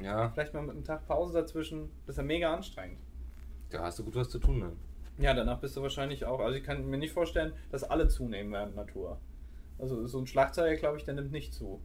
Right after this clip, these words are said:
Speaker 1: Nee.
Speaker 2: Außer die, die, außer die fressen richtig viel.
Speaker 1: Ja.
Speaker 2: <laughs> Weiß ich nicht.
Speaker 1: Der hat einen Kalorienbedarf bestimmt.
Speaker 2: Ja, deswegen. Also das ist anstrengend. Ähm, ja, äh, wollen wir noch ein kurzes Fazit machen?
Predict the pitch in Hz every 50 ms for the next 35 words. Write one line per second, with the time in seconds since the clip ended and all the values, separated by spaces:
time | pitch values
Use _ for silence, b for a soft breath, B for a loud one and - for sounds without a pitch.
0 | - 101 104 104 110 110 110 113 160 156 143 135 127 139 135 117 98 123 139 147
1 | 156 147 139 - - 139 135 135 139 131 147 135 - - - - - 113 101 101
2 | 104 - - - - - 98 98 - 151 143 127 120 107 98 101 101 - - -
3 | - B B B B B B B B B - - 90 92 98 101 - - 98 -
4 | 107 95 92 92 110 123 131 123 113 107 110 104 101 - - 101 - - 107 101
5 | 101 95 - - - 139 139 147 139 - - - - 139 131 - 139 135 147 147
6 | 127 110 95 98 117 113 107 107 117 - - - 107 117 - - - 101 98 92
7 | - - - - - - - - - B B B B B B B B B B B
8 | B B B - - - - - - - - - - - 143 139 139 135 135 139
9 | 139 135 131 131 131 127 B B B B B - - - 143 202 - 143 113 107
10 | 110 - - 123 131 135 131 127 127 139 147 165 185 190 190 165 143 104 - 156
11 | 147 - - 151 123 - 165 160 - - 135 - - 190 202 220 - 208 202 -
12 | 123 101 95 90 85